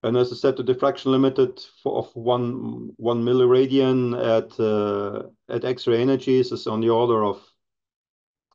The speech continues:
sixty nanometers or something like that. But currently, actually, uh,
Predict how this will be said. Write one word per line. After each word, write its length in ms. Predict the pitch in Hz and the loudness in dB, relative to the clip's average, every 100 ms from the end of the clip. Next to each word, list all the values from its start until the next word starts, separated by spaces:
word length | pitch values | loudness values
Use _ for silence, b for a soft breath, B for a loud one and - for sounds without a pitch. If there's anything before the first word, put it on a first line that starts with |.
| - | -4
sixty 380 | 127 123 - | -2 -2 -2
nanometers 640 | 123 127 147 147 135 131 131 | 0 2 0 -2 -2 -4 -6
or 40 | |
something 320 | 123 127 131 | -6 -6 -4
like 160 | 120 120 | -4 0
that. 220 | 120 120 | 0 0
But 240 | 113 - - | -4 -8 -4
currently, 500 | 151 143 131 127 120 | 0 0 2 4 4
actually, 560 | 117 - 120 113 110 _ _ _ _ _ _ - | 0 -4 -2 -2 -4 _ _ _ _ _ _ -8
uh, 340 | 104 107 110 | -6 -4 -6